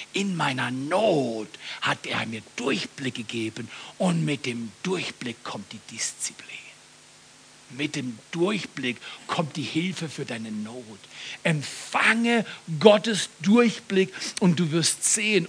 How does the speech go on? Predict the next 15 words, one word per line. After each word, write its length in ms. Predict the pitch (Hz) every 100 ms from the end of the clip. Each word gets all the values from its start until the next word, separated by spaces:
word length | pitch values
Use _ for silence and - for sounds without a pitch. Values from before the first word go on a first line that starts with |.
| -
ohne 420 | 294 262 285 285
geistlichen 920 | 220 - 226 302 262 - 165 139 151 117
Durchblick 600 | 170 190 180 175 175 - - -
keinen 420 | - - 156 160 156
natürlichen 800 | 143 - - 151 147 135 135 120
Durchblick. 460 | 131 110 - 101 - - - - -
Gott 260 | - - 180
ist 280 | 165 - -
so 120 | 180 -
gut. 280 | 175 - - - - - -
Egal 500 | 196 202 226 254 247
wie 120 | 254
oft 420 | - 226 196 -
wir 180 | 190 180
versagen, 920 | - 160 - 214 - 233 247 254 240